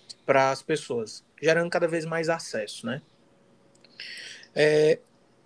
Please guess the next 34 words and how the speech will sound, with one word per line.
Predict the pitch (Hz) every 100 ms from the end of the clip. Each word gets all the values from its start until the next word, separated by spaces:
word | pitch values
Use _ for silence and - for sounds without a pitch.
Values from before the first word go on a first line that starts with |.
| -
André, | 165 180 190 139
fala | - 156 196
um |
pouco | 214 202 208
também | 190 175 170
sobre, | - 160 151 147 147
sobre | - 143
essa | 143 -
área | 139 131
tech, | - 147 143 - 123 123
essa | - 127 -
área | 131 131
que | -
você | 151 135 160
já | 156 147
faz | - 131
parte, | - 139 143 135
que | 131
você | 120 - 147
já | 143 139
tem | - 135 131 _ _ _ _ -
informação | 143 131 131 123 - 147 151
sobre | 143 139 127 127
ela, | 127 139 139 - _ - - -
sobre | - 143
como | 147 165
é | 170
que | -
você | 156 156
vê | 143 139 151
isso | 147 143 -
também | 127 135
pro | 135
pessoal. | 139 120 - 135 139